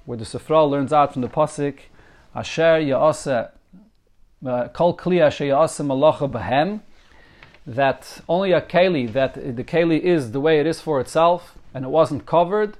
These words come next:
then it's makabel tumah. But once you cover it with any kind of covering, it doesn't matter. Even if you cover it with metal,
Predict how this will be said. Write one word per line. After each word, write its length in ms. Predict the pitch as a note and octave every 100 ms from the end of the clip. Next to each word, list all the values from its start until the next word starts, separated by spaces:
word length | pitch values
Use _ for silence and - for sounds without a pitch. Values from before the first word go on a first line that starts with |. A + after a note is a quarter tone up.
| - - - - -
then 180 | C3 G3+
it's 120 | G3
makabel 440 | F3+ E3+ E3+ D#3 -
tumah. 280 | C3+ B2+ - - - - _
But 80 | C#3+
once 260 | E3 G#3 -
you 80 |
cover 400 | G3 A3+ B3+ A3+
it 380 | F#3+ F#3 - - - - _ _ _ _
with 140 | C#3 G#3+
any 180 | D4+
kind 240 | E4 D#3 B2
of 60 |
covering, 340 | - B2+ A2 A#2+
it 40 |
doesn't 240 | C#3+ E3 G3
matter. 240 | G#3 C#3+
Even 200 | E3+ F#3
if 120 | F3+
you 60 | F3
cover 360 | F3+ F3+ F3
it 220 | E3+ D#3 D#3
with 180 | D3
metal, 540 | D3 D#3+ F#3 E3 D3+